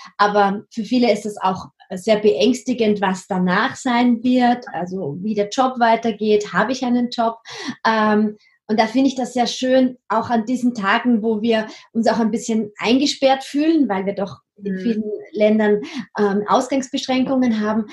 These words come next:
Speaker 1: am Abend zu sagen, „Aber ich bin dankbar, dass ich jetzt gesund bin und dass ich ein Dach über den Kopf habe.“ Man muss sich immer vorstellen, es gibt Leute, die das nicht haben, ja?
Speaker 2: Ja.
Speaker 1: Äh, dass ich gut zu Abend gegessen habe, dass die Sonne scheint, wie du sagst. Ich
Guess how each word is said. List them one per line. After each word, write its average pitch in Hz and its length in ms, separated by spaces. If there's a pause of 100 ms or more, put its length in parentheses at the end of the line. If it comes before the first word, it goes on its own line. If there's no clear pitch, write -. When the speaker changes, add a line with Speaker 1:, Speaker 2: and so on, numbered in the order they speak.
(300)
Speaker 1:
am 226 160
Abend 247 540
zu 254 100
sagen, 220 600
„Aber 208 180
ich 240 160
bin 240 120
dankbar, 214 380
dass 220 160
ich 208 80
jetzt 214 200
gesund 240 500
bin 254 240
und 208 100
dass 185 160
ich 208 140
ein 196 100
Dach 208 220
über 285 180
den 277 180
Kopf - 320
habe.“ 285 360 (240)
Man 214 100
muss 220 160
sich 202 160
immer 233 200
vorstellen, 220 460
es 196 180
gibt - 280 (380)
Leute, 208 360
die 208 100
das 202 200
nicht 208 260
haben, 208 460
ja? 190 300 (320)
Speaker 2:
Ja. 202 220
Speaker 1:
Äh, 208 40
dass 202 220
ich - 240 (200)
gut 269 240
zu - 160
Abend 277 360
gegessen 214 600
habe, 208 420
dass 226 180
die 220 120
Sonne 247 340
scheint, 254 360
wie 269 80
du 262 100
sagst. 254 340
Ich 226 120